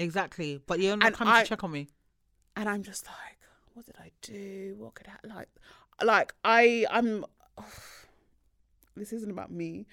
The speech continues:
Speaker 2: but I know that I am very much like, I am very, how can I put it now? And, and actually, actually, sorry, I, I was talking to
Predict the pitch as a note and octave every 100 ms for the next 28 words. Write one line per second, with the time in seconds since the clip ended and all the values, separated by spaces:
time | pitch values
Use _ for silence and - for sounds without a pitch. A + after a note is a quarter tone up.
0 | - _ - - G3 G#3+ F#3 F3 F3 F3
1 | - F3 F3 F3 F3+ F3+ F3 F3 E3 -
2 | - F3 E3 - _ _ _ _ _ _
3 | _ _ _ _ _ _ _ _ - _
4 | _ _ _ _ _ _ - G#3+ A#3 A#3
5 | G#3 G#3+ G#3+ G#3 G3+ G3 F#3+ F#3 F3+ G3+
6 | G3 - _ - _ _ _ _ _ _
7 | - B3+ A#3+ G#3+ E3 E3 F3 G3 - A3
8 | A3 - F#3+ F3+ _ _ _ - G#3 -
9 | - - - - G3 - F#3+ F#3 F#3+ F#3
10 | G3+ G3+ G3 F#3 E3+